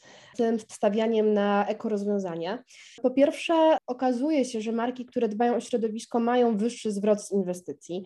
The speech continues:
Po drugie, e, kwestia lojalności klientów. Tutaj dla odmiany taki raport Global Buying,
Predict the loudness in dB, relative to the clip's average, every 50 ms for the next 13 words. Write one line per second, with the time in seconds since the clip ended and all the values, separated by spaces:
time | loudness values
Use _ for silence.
0 | -14 -20 -20 -20 -20 -8 _ 0 2 2 2 2 2 2 4 4 6 6 4 4
1 | 4 4 4 2 2 2 0 -2 0 2 2 4 4 6 4 4 2 0 -2 -4
2 | -6 -16 -12 -6 -2 0 2 2 0 -2 -4 -8 -8 -6 -2 0 0 2 2 2
3 | 0 2 2 0 2 2 0 0 -2 -4 -6 -4 -2 -2 0 0 0 0 0 0
4 | -2 -4 -4 -4 -4 -2 -2 0 0 2 2 0 0 0 0 -2 -2 -2 -2 -4
5 | -4 -6 -8